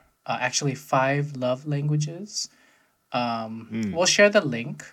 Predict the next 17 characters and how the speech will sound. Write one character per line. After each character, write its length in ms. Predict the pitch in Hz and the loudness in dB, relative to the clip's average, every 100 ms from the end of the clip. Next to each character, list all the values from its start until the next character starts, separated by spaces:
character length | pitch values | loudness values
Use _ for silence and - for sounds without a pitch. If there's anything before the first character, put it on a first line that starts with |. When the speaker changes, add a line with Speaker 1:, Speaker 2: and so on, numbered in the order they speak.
| _ | _
Speaker 1:
on 280 | - 127 127 | -6 -4 -4
the 80 | 117 | -6
description 920 | - - 120 - - 143 147 151 151 | -6 -6 -6 -4 -4 -2 0 0 -4
for 520 | - - 123 113 117 | -12 -8 -6 -6 -8
the 100 | 110 | -12
quiz 440 | - 120 117 143 | -10 -8 -6 -4
if 100 | 147 | -2
Speaker 2:
Mm, 40 | 117 | -2
mm, 40 | |
Speaker 1:
you, 420 | 143 123 120 120 139 | -4 -6 -6 -10 -14
Speaker 2:
mm. 80 | - _ _ _ _ | -20 _ _ _ _
Speaker 1:
whoever's 320 | - 127 123 - | -6 -4 -2 -4
listening 360 | 113 135 123 | -4 -4 -6
wants 220 | 117 117 - | -6 -10 -8
to 80 | |
take 260 | - 117 110 | -8 -10 -8
it. 260 | 185 - | -10 -10